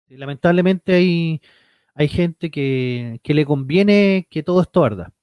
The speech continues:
Entonces, lamentablemente, el, el gobierno no va a seguir haciendo nada, entonces esta gente va, va a seguir, eh, impune,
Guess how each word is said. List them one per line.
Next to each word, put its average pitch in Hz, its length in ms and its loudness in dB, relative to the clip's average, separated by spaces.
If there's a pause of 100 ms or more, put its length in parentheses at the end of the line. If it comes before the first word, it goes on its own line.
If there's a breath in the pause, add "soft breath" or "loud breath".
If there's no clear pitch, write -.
(800)
Entonces, 117 640 -12 (960)
lamentablemente, 202 1160 0
el, 123 880 -12
el 170 120 0
gobierno 208 260 -2
no 220 80 -2
va 226 60 0
a - 20 0
seguir 220 200 0
haciendo 226 240 -2
nada, 277 80 -2
entonces 208 240 -2
esta 185 160 -8
gente 180 260 -2
va, 180 160 4
va 160 200 -4
a - 40 -6
seguir, 170 420 -10
eh, 139 440 -12 (260)
impune, 170 640 -4